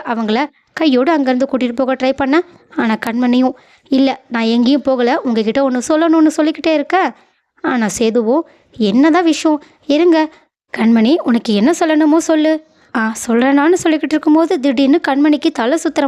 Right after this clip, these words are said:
மாதிரி இருக்கு, மயங்கி கீழே விழுற மாதிரி போறாங்க. இதை பார்த்துட்டு பயந்து போன ராஜாங்கமும் சேதுவோ என்னன்னு சொல்லிட்டு கண்மணியை தாங்கி பிடிக்க, கண்மணியோ கண் கலங்கி அழுதுகிட்டே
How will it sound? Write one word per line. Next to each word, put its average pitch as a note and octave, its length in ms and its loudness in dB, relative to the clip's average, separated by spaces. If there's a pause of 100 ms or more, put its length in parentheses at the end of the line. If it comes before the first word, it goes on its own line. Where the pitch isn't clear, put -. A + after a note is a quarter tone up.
மாதிரி D4+ 260 0
இருக்கு, C4+ 220 -2 (440)
மயங்கி C4 400 2 (120)
கீழே E4 240 2
விழுற D4 320 0
மாதிரி D#4 300 0 (100)
போறாங்க. D4 380 0 (440)
இதை G#3 200 -4 (140)
பார்த்துட்டு A3 380 -2 (200)
பயந்து A3+ 380 0
போன B3+ 180 0
ராஜாங்கமும் D4 680 0 (360)
சேதுவோ E4 440 0 (140)
என்னன்னு E4 260 4
சொல்லிட்டு C#4+ 260 0 (100)
கண்மணியை B3 380 0 (100)
தாங்கி B3+ 320 0
பிடிக்க, C#4 400 -2 (540)
கண்மணியோ E4 540 4 (460)
கண் B3+ 300 0
கலங்கி D#4 340 2
அழுதுகிட்டே C#4+ 480 -2